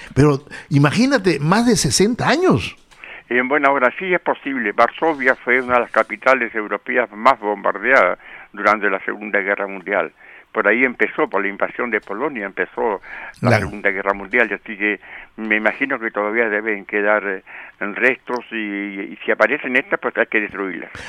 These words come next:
Speaker 1: Bueno, en Varsovia, amigos, ahí, eh, con esto de el problema de los judíos que recibieron ese maltrato deshumano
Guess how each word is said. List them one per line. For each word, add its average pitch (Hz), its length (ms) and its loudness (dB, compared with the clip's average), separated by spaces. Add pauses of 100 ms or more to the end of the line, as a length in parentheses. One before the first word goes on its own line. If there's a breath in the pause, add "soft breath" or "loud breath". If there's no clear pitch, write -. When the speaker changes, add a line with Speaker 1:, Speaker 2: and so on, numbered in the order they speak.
(320 loud breath)
Speaker 1:
Bueno, 202 320 6
en 143 160 4
Varsovia, 151 640 4
amigos, 170 640 2
ahí, 196 500 4 (300)
eh, 143 320 4
con 139 220 2
esto 165 240 4
de 120 600 2 (260 soft breath)
el 113 200 0
problema 139 760 4 (680 soft breath)
de 123 140 6
los 117 180 4
judíos 139 800 4
que 117 140 2
recibieron 120 720 4
ese 113 220 4
maltrato 113 560 2
deshumano 127 760 4